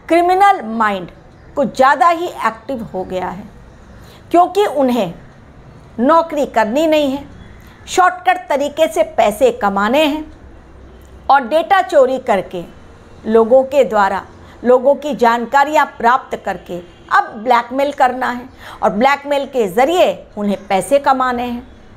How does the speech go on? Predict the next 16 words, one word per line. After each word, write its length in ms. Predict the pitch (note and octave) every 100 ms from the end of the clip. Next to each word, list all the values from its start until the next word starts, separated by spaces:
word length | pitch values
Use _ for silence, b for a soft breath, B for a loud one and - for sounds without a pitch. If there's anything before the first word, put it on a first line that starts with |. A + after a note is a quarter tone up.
| - - -
थोड़े 240 | E4 F#4
ही 180 | F#4 F#4+
समय 320 | F4+ D4 D#4
में 180 | D#4 D#4+
खूब 160 | C4 E3
ज़्यादा 300 | G3 G3+ A#3+
पैसे 340 | A#3+ A#3+ B3
कमाने 420 | A#3+ A#3+ A3+ A3 A3+
हैं। 520 | A#3 - - - -
अब 180 | - G4
सवाल 480 | - E4+ F4 F4+ A#3
ये 120 | B3+
होता 340 | G#3 F3+ F3+ F3+
है 200 | F#3 - - B B B - C#4
कि 320 | D4 F#4 - - - -
ये 420 | G#3+ A#3 B3+ -